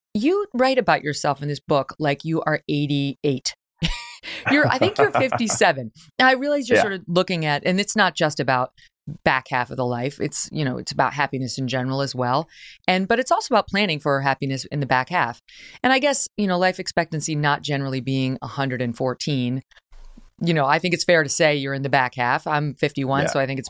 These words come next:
Speaker 1: probably fair to say I'm in the back half. But I'm at the very beginning of the back half, God willing.
Speaker 2: Yeah.
Speaker 1: But I mean,
Speaker 2: Uh-huh.
Speaker 1: it's,
Speaker 2: God,
Speaker 1: it's interesting to
Speaker 2: absolutely.
Speaker 1: hear yourself talk about yourself like you're so much older than you are, about decline beginning and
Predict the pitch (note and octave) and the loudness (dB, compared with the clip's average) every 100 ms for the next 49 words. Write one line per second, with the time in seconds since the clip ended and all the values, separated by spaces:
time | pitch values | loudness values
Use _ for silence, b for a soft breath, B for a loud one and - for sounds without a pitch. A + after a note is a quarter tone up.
0 | - B2+ C#3 C3+ C3+ B2+ - C3+ C3 C3 | -4 -2 -2 -2 -4 -2 0 0 0 -2
1 | C3 C3 C3 C3 B2 D#3 _ b b b | -2 0 0 0 -2 -2 _ b b b
2 | - G#3 F3 E3+ - - F3 D#3 D#3 D#3 | 0 0 0 -6 -8 -4 -2 -2 -6 -4
3 | E3 D3 C#3 C3+ C3 B2+ C#3 C#3+ - C#3 | -2 -2 -4 -4 -6 -4 -2 -4 -2 -4
4 | A#2+ C3 C3 F3+ - - A#2 D#3+ E3 - | -2 -4 -2 -4 -8 -6 0 2 0 -2
5 | - B3+ C4 C4 C#4 C4+ - A3+ B3 D#4+ | 2 4 4 4 4 2 4 4 4 2
6 | - - D4 B3+ C4+ C4 - A#3 - - | 0 0 0 0 -2 -2 0 0 0 -8
7 | B3 C#4 B3 G3+ F3 E3 - D#3 D3 D#3+ | -2 0 2 2 0 -2 0 0 0 -4
8 | D#3+ D#3 - G3 F#3 - E3+ G#3 G3+ C#3 | -2 -4 -2 -2 -4 -2 -2 0 0 0
9 | C3 C3 C3 B2+ C3 C3 - _ _ _ | -2 -2 0 0 0 -4 -8 _ _ _
10 | - D#3 - D3 D#3 D#3 D3+ D3+ D3+ D3 | -2 -2 0 2 4 2 0 -2 -2 -2
11 | C#3+ C#3+ C#3+ C3+ B2+ | 0 0 0 -2 -4